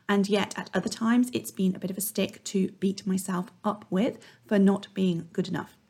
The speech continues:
And of course, I wouldn't expect it to be any other way because I am, like all of us, a complex human. And I like the idea of having order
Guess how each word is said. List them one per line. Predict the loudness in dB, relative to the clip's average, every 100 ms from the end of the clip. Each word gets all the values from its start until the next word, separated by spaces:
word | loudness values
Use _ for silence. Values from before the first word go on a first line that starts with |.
| _ 2
And | 4 4
of | 2
course, | 2 2 4
I | 0
wouldn't | 2 2
expect | 2 -6 -8 -8
it |
to | -8
be | -6
any | -4 -6
other | -6
way | 0 2 2
because | 0 -4 -4 -6
I | -2 -2 2
am, | 2 2 0
like | -2 2
all | 0
of | 2
us, | -2 -2
a | -6 -6
complex | -4 -4 -6 -12 -12 -16
human. | 0 4 4 2 -8 -20 -6 2
And | 4 4 2
I |
like | 2 0 -2
the | -2 0
idea | 2 2 2 0 0 -4
of | -4
having | -2 0 -2 -4
order | -2 0 0 0 -2